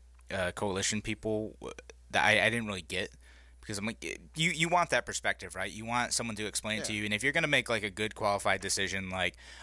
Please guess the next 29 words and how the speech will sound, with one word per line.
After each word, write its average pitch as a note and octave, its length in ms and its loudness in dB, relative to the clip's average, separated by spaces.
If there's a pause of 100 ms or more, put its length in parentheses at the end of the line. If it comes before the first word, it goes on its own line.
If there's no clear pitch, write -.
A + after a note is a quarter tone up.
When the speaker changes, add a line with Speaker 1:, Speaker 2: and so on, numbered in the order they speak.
(100)
Speaker 1:
understanding, A#2+ 600 4
like, G#2 240 2 (220)
what G#2+ 400 0
their A#2 160 4
training A2 440 0
is, G#2 220 0
what, G#2+ 240 0 (280)
you A2+ 100 -6
know, G2+ 120 -2
what G#2+ 360 4 (280)
process A2+ 440 4
they're G#2+ 140 2
going G#2+ 260 0
through, G#2+ 200 -2
like, F#2+ 200 2
what G2+ 160 0
the - 80 -2
mindset G#2 520 2
is, A2 340 2 (200)
like, - 220 -2
is C3 180 4
important, D3 640 0 (260)
and, G#2+ 220 0
and A2 140 -2
you A2+ 60 -4
should A2 160 -2
think A2 160 -2
about B2+ 240 2
that. C3+ 320 4